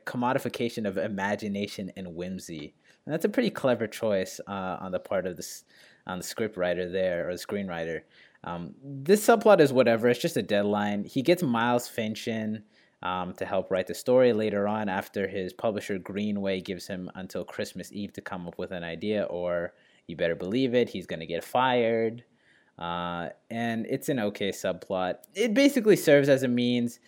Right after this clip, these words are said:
at the end of this whole scenario in which Buddy runs away towards the end of the film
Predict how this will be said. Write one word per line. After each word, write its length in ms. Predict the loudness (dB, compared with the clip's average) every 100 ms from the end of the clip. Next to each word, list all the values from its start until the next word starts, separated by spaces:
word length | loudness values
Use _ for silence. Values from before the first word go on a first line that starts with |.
| -20 _ _
at 160 | 0 0
the 180 | -2 2
end 440 | 4 4 0 -4 -2
of 360 | 2 2 0 -4
this 160 | -6
whole 200 | -2 -4
scenario 680 | -2 -4 -2 -2 0 0 0
in 220 | -4 -4
which 360 | -4 -4 -8 -16 -10
Buddy 440 | -8 -2 0 0
runs 260 | -4 -4 -4
away 280 | 2 2 2
towards 300 | 2 0 0
the 100 | -2
end 120 | -2
of 80 | -6
the 60 |
film 380 | -6 -4 -4 -8